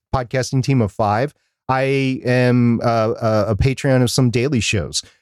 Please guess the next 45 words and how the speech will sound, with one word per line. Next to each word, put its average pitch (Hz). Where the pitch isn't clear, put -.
They're 135
able 139
to 120
get 123
that 117
show 117
out 113
in 117
an 101
hour. 104
Of 120
course, 139
they 120
could -
edit 117
a 107
little 98
bit 95
more, 104
and 110
I've 98
told 120
them 90
that, 87
but 104
it, 139
th-, 135
it's 135
their 151
business 143
model. 92
They 120
need 123
to 127
do 139
the 123
podcast 127
and 120
get 117
it 117
out 110
right 104
then 104
and 98
there. 82